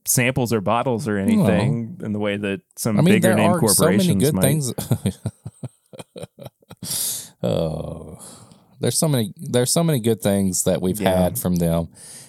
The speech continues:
Speaker 2: And then, like, there are good things about this. It's just, I mean, that price hurts a lot.
Speaker 1: Yeah,
Speaker 2: I mean, the
Speaker 1: for
Speaker 2: price
Speaker 1: sure.
Speaker 2: hurts a lot.
Speaker 1: For sure. Um,
Speaker 2: Indiana and Tennessee. I just wonder if that Tennessee note is just
Speaker 1: Could you s-,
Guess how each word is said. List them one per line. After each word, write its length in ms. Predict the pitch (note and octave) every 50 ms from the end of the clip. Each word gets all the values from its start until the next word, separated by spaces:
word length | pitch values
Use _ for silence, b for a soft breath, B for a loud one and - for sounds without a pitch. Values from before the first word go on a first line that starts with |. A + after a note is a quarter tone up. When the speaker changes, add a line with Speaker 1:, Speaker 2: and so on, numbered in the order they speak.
| B B
Speaker 2:
And 280 | - G2 F#2+ F#2+ F#2 F2
then, 440 | F2+ F2+ F2+ F2+ F2 E2+ F2 F2 F2
like, 280 | F2 E2 E2+ - - -
there 160 | C#3 D3+ -
are 180 | - D#3+ F#3+ G3
good 200 | D#3+ D#3+ D3+ -
things 180 | D3+ C3+ A#2 G2+
about 280 | F#2 F2+ F2 F#2+ - -
this. 240 | - - - -
It's 240 | - G2 - - -
just, 480 | - G#2 G2 F#2 - - - - - - - _ _ _ _ _ _ _ _ - -
I 60 | - F#2
mean, 420 | F#2 E2+ D#2+ D2 D2+ - - -
that 180 | - F#2+ - -
price 260 | - G#2 A2 A#2 -
hurts 240 | - E2+ D2+ - -
a 120 | - -
lot. 260 | - - B1+ B1+ - - - -
Speaker 1:
Yeah, 200 | D#2+ F2+ F#2 F2
Speaker 2:
I 40 |
mean, 120 | - C2 -
the 80 | -
Speaker 1:
for 120 | - - G#2+
Speaker 2:
price 100 | F#2+ -
Speaker 1:
sure. 100 | - F2
Speaker 2:
hurts 160 | F2 - -
a 120 | - - -
lot. 200 | - - - - -
Speaker 1:
For 120 | - -
sure. 240 | G2+ - F2+ F#2 F2+ B B B B B B -
Um, 300 | A#2+ A#2 A2+ A#2 A2 A2
Speaker 2:
Indiana 480 | G#2+ G#2+ G#2 G#2+ A#2+ B2 A#2+ A2 G2+ A1+
and 280 | D2+ E2+ E2+ F2 F2+ -
Tennessee. 680 | - - - C2 - - - - - - - - - - - -
I 100 | - -
just 200 | - - - -
wonder 160 | E2 D#2 - -
if 80 | -
that 160 | - - -
Tennessee 480 | - - - - - - - - - - G2+
note 240 | - - - - - -
is 180 | - - A#2
just 240 | - A2+ - - -
Speaker 1:
Could 100 | - - G#2+
you 120 | A2 A#2
s-, 160 | B2 - -